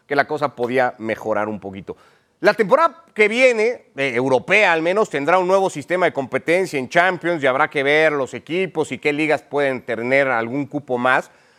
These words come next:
Pero si tomáramos los cuatro primeros lugares, el Madrid y el Girona parecen fugados, vamos a quedarnos, Mario, con el Atlético de Madrid, el Barcelona y ahora el Athletic Club. ¿El equipo de Ernesto Valverde hoy luce mejor que el Barça y que el Atlético?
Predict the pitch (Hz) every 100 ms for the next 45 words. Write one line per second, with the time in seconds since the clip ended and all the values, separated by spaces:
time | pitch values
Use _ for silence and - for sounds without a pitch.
0 | _ 185 208 190 185 196 220 349 330 202
1 | 160 - 170 175 135 127 139 131 117 123
2 | 127 151 113 110 117 143 139 113 117 135
3 | 131 - 104 123 127 - 104 110 107 135
4 | - 156 202 156 139 139 165 170 147 156
5 | 180 202 _ _ _ 160 160 151 214 262
6 | 196 135 110 110 123 139 143 214 302 190
7 | 196 262 208 147 165 185 175 131 120 90
8 | - _ _ _ _ _ - 180 - 330
9 | - 294 180 170 185 180 - 202 156 139
10 | 135 135 113 107 - 160 247 196 101 -
11 | _ _ _ 113 180 240 - 285 165 120
12 | - 156 123 - _ _ _ - 127 120
13 | 131 233 185 123 117 110 131 359